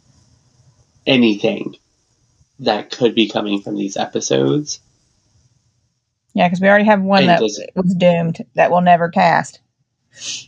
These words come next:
Speaker 1: Uh, right. I mean, we're gonna attempt it one other time for Patreon when we finally make that, but other than that, like, I want nothing to do with that episode. Um,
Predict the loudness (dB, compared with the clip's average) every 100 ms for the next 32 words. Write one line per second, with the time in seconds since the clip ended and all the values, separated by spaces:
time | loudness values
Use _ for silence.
0 | _ _ _ _ _ _ -2 -2 -2 0
1 | 0 -2 -8 -6 -4 -4 -2 -2 -2 0
2 | -2 -2 -2 -2 -4 -6 -4 -2 -2 -4
3 | -4 -6 -4 -6 -8 -14 _ _ _ _
4 | _ _ _ _ _ _ _ -2 0 0
5 | -6 -10 -4 0 0 -2 -2 -2 -2 -2
6 | -4 -4 -4 -4 -4 -4 -6 -6 -4 -6
7 | -8 -10 -4 -4 -4 -8 _ _ _ _
8 | _ _ -4 -2 -2 -2 -2 -2 -2 -2
9 | -4 -2 -2 -2 -2 -2 -2 -4 -8 -8
10 | -8 -8 -6 -6 -6 -8 -10 -8 -10 -12
11 | -18 _ _ _ _ _ -8 -6 -6 -10